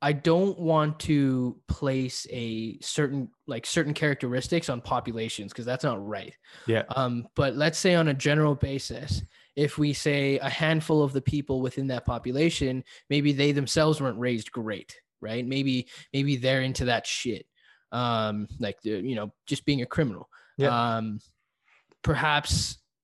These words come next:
Speaker 1: not having a kid would make that worse. Not saying that having a kid would necessarily stop that, but maybe it does for some people. Maybe having a kid for some, you know, everyday criminals m-, make them wanna change, and maybe that's in a perfect world.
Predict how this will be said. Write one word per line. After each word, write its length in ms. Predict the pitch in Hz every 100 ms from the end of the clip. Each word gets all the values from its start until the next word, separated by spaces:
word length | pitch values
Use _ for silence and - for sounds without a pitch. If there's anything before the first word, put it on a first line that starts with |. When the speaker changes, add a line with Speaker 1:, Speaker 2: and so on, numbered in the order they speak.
| _ _ _ _ _ _ _ _ _ _ _ 151
Speaker 1:
not 220 | 131 127
having 320 | 147 139 139
a 60 | 110
kid 400 | - 123 143 156
would 120 | 120
make 260 | 123 127 -
that 220 | 113 - 50
worse. 640 | 73 104 165 262 - -
Not 220 | 175 165
saying 240 | - 175 170
that 140 | 139
having 300 | 147 147 156
a 40 |
kid 220 | 143 156 139
would 100 | 135
necessarily 400 | 139 - 135 117
stop 400 | - 135 147 151
that, 260 | 190 185
but 100 | 143
maybe 240 | 139 143 135
it 120 | 127
does 240 | 127 139
for 140 | - 131
some 220 | - 131
people. 240 | 160 180
Maybe 340 | 170 143 139 131 - - -
having 260 | 156 151 139
a 40 |
kid 260 | - 156 147
for 100 | 147
some, 460 | - 135 139 139 -
you 120 | 147
know, 300 | 123 127 127 _ _
everyday 380 | 139 135 139 135
criminals 580 | - 139 143 165 180 156 _
m-, 200 | 123 123 101 101
make 400 | 92 131 135 -
them 120 | 123
wanna 220 | 123 113
change, 440 | - 131 165 180
and 340 | - 139 123 104
maybe 340 | 127 143 139
that's 180 | 131 -
in 60 | 131
a 60 |
perfect 340 | - - 117 123
world. 300 | 135 165